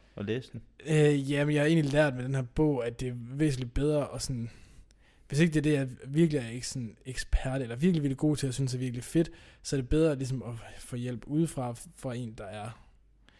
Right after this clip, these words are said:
Speaker 2: Så, nej, egentlig ikke. Jeg synes, han var fin til det.
Speaker 1: Mm.
Speaker 2: Og har fået, ja.
Speaker 1: Det, altså, det er sådan lidt inter-, altså, det er jo interessant, det der. Altså, sådan,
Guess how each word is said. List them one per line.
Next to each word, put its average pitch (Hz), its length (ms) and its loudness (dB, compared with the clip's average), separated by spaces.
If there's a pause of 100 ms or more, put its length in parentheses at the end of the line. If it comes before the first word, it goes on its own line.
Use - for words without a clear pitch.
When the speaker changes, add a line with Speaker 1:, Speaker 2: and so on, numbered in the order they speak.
(380)
Speaker 2:
Så, 110 380 -6 (1000)
nej, 120 200 -2
egentlig 127 380 0
ikke. 117 160 -12 (260)
Jeg 123 260 -6 (280)
synes, 127 280 -10
han 123 260 -6
var 117 340 -10 (380)
fin 131 260 -8
til 117 140 -10
det. 120 80 -12 (200)
Speaker 1:
Mm. 120 220 -2 (960)
Speaker 2:
Og 127 180 -6
har 123 120 -6
fået, 120 300 -8 (140)
ja. 123 100 -14 (1400)
Speaker 1:
Det, 143 140 4
altså, 110 180 2
det 135 100 2
er 165 40 0
sådan 156 220 0
lidt 117 140 0
inter-, 107 100 0
altså, 98 200 -2
det 110 100 2
er 107 40 4
jo 110 60 4
interessant, 113 440 -4
det 104 80 -2
der. 98 140 -4
Altså, 98 240 -6
sådan, 107 160 -6